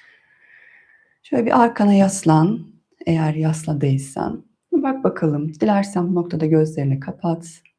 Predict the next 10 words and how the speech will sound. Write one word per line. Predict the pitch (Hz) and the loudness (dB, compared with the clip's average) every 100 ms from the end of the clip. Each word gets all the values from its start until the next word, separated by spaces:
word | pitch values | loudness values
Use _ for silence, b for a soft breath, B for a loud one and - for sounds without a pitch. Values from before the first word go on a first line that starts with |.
| 294 - | -14 -8
Şöyle | 240 | -6
bir | 233 | -4
dinlenirken | 240 226 202 170 170 147 143 165 - _ _ _ _ _ _ _ _ _ _ _ _ _ - | -4 0 2 0 0 -2 -2 -4 -10 _ _ _ _ _ _ _ _ _ _ _ _ _ -2
boynunun | 269 285 277 247 254 269 - _ | 2 4 2 2 0 -2 -10 _
sağ | - - 240 233 | -14 -2 -2 0
tarafı | 196 190 202 | -2 -2 0
ile | 190 170 | 0 0
sol | - 156 165 | 2 2 2
tarafı | - 160 - - | 0 -4 -4 -6
arasında | 143 143 - 135 131 131 185 | -6 -6 -8 -4 -2 -2 -6